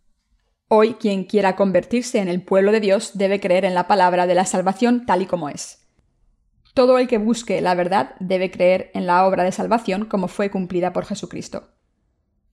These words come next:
Este Salvador Jesús vino al mundo, tomó todos nuestros pecados al ser bautizado y derramó su sangre en la cruz. Cuando no creen en la palabra del Señor de esta manera, nunca pueden ser salvados.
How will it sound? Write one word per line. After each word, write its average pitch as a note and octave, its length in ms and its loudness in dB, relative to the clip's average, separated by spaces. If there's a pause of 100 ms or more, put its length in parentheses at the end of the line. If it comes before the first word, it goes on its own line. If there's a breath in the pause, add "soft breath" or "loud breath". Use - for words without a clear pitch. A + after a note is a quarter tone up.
(220)
Este A3 260 0
Salvador G#3 640 2
Jesús B3 400 -4
vino F3+ 200 -2
al F3+ 100 -4
mundo, A3 480 -2 (500)
tomó A#3+ 380 0
todos A3+ 320 0
nuestros G3 340 -6
pecados E3+ 540 -4
al F#3+ 160 -6
ser F#3 180 -2
bautizado A3 720 -2 (340)
y G#3+ 120 -2
derramó G3+ 400 0
su A#3+ 100 -6
sangre F3+ 300 -4
en F3+ 60 0
la F#3 100 -2
cruz. - 320 -6 (1200)
Cuando G#3+ 240 2
no C4 180 2
creen C#4+ 260 2
en G3 100 0
la F3+ 120 2
palabra F#3+ 340 2
del F#3+ 120 2
Señor F3+ 360 -4
de E3+ 120 -2
esta G3+ 200 -4
manera, F#3+ 560 -4
nunca B3 440 0
pueden F#3 240 0
ser F3+ 180 -4
salvados. - 640 -8